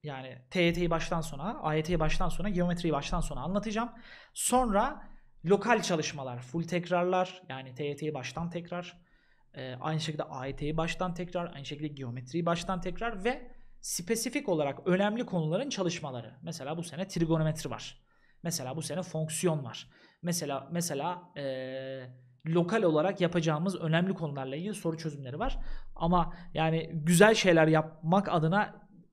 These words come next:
ya beraberdik ya. Daha ötesi var mı yani? Beraberdik abi. Çok güzeldi yani. Ben seviyorum yani. Ya her sene de böyle moralim bozuluyor ondan sonra. Şimdi, e, iki bin yirmi üçteki arkadaşlarla, sizlerle çok güzel bir bağ kurduk.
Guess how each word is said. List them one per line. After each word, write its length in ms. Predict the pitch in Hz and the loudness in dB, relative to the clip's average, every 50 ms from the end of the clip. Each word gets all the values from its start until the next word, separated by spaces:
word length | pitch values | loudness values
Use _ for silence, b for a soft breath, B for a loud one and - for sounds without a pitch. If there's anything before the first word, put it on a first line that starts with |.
| - - - - - | -20 -20 -20 -10 0
ya 200 | - 190 180 156 | 2 4 6 10
beraberdik 680 | 165 202 233 277 285 285 294 302 302 302 285 220 - - | 10 12 12 12 12 12 12 12 10 8 6 2 4 6
ya. 460 | 180 151 131 135 151 - - - 233 185 160 | 6 8 8 6 4 2 0 -4 -8 -2 2
Daha 180 | 170 185 190 202 | 4 6 6 6
ötesi 340 | 185 185 214 202 - 233 240 | 8 8 8 8 8 6 4
var 140 | 269 320 | 4 4
mı 120 | 339 294 254 | 2 2 4
yani? 280 | 190 160 147 147 143 | 4 4 4 4 4
Beraberdik 580 | 156 151 160 180 185 196 226 240 220 208 160 - | 4 4 6 6 4 4 2 0 -2 -6 -6 -6
abi. 180 | 185 214 214 - | -6 -6 -6 -8
Çok 240 | - 165 156 156 | -8 -8 -8 -6
güzeldi 340 | 170 170 196 214 240 254 214 | -6 -4 -4 -4 -2 -2 -2
yani. 260 | 185 147 127 123 123 | -2 -2 -2 -4 -6
Ben 300 | 131 135 143 147 - - - | -6 -6 -6 -8 -10 -14 -16
seviyorum 540 | - - - - 135 131 165 214 240 226 175 | -12 -10 -8 -6 -4 -2 -2 -2 -2 -4 -6
yani. 180 | 143 123 123 123 B B B B B | -6 -6 -6 -8 B B B B B
Ya 80 | 170 | 2
her 160 | 160 226 302 320 | 6 6 6 6
sene 280 | 311 - 294 247 247 | 4 4 2 4 4
de 100 | 285 294 | 2 2
böyle 160 | 262 254 285 | 2 2 2
moralim 460 | 277 233 190 185 190 214 262 311 320 294 | 2 4 6 8 8 8 8 6 4 4
bozuluyor 340 | 240 180 170 165 151 143 | 4 4 4 4 2 2
ondan 220 | 139 139 139 131 127 | 0 -2 -4 -4 -6
sonra. 240 | 123 - 135 131 131 | -6 -8 -10 -10 -10
Şimdi, 380 | - 190 196 196 220 214 214 B B B B B B B - - | -8 -4 -2 0 0 0 -2 B B B B B B B -10 -4
e, 340 | 156 151 151 147 147 - - - | -2 -2 0 -2 -2 -4 -8 -10
iki 260 | 180 175 - 226 196 | -10 -6 -4 -2 0
bin 440 | 214 226 226 226 190 - - - - - | 2 2 0 -2 -4 -8 -12 -16 -8 -2
yirmi 260 | 175 175 190 196 208 | 0 0 0 0 0
üçteki 340 | 214 214 - 233 226 - 240 | -2 -2 -2 -4 -2 0 0
arkadaşlarla, 580 | 214 180 - 208 208 196 - 233 220 214 170 | 0 0 0 0 0 0 0 0 2 2 2
sizlerle 540 | 160 - - 165 165 170 202 214 220 226 208 | 0 0 -2 -2 0 2 2 2 2 2 0
çok 200 | - 202 175 151 | -2 -4 -6 -4
güzel 260 | 160 160 202 208 208 | -2 0 0 0 0
bir 120 | 190 160 151 | 0 2 4
bağ 200 | 160 196 240 240 | 4 4 4 2
kurduk. 400 | - 180 185 247 302 - - | 0 -2 -2 -4 -6 -8 -12